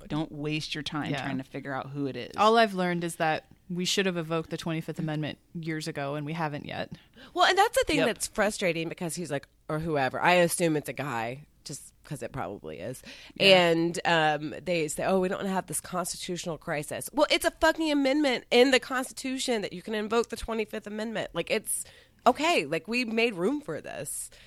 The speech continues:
Speaker 3: Uh,
Speaker 2: Mm-hmm.
Speaker 3: it's so frustrating. And I'm really, like, disappointed in the New York Times. I know, I mean, obviously their readership probably went up,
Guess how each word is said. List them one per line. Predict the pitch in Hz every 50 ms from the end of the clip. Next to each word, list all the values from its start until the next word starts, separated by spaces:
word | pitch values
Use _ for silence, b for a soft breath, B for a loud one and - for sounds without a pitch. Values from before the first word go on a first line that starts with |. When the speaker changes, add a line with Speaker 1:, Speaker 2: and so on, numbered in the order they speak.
| B B B
Speaker 3:
Uh, | 214
Speaker 2:
Mm-hmm. | 208 196 202 196 202 226
Speaker 3:
it's | 269 -
so | - - 185 160 156 160
frustrating. | 156 - 139 131 139 - - 147 135 127 120 131 131 131 -
And | - 147 147 139 139 B B B B B B
I'm | - 220
really, | 233 240 247 240 233 - -
like, | - 190 175 -
disappointed | - 165 - 185 - - - 170 170 170 170 151 156
in | 143 143
the | 131
New | 139 135
York | 127 127 131 -
Times. | - 143 131 120 123 131 127 - -
I | - 180
know, | 185 185 180 -
I | 196
mean, | 202 165 147
obviously | 165 180 196 180 - - 151
their | 123 143 135
readership | 127 143 160 175 180 151 - - 131 113
probably | - 135 123 123 135 127 131 135
went | 123 123 120 120
up, | 107 104 -